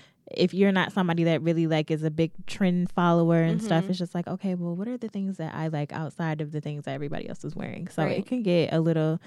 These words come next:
Speaker 1: crazy. <laughs>
Speaker 2: No, I had my friend Darby put together, um,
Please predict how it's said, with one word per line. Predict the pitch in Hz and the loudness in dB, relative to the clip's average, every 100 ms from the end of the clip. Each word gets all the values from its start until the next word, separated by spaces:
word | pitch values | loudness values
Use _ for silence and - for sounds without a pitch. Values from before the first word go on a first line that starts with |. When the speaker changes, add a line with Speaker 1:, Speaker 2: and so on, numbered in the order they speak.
| - - _ | -18 -20 _
Speaker 1:
crazy. | - 220 180 143 151 160 | 2 4 4 2 -4 -2
<laughs> | - | 4
Speaker 2:
No, | 262 262 | 4 6
I | 240 | 2
had | 240 294 | 2 -4
my | 294 285 | -8 -10
friend | - 240 226 | -8 -8 -6
Darby | 180 190 185 | -6 -8 -10
put | 180 - 190 | -12 -10 -10
together, | - 190 175 175 170 170 - | -10 -10 -10 -10 -10 -12 -14
um, | - 160 92 175 - | -16 -16 -18 -20 -20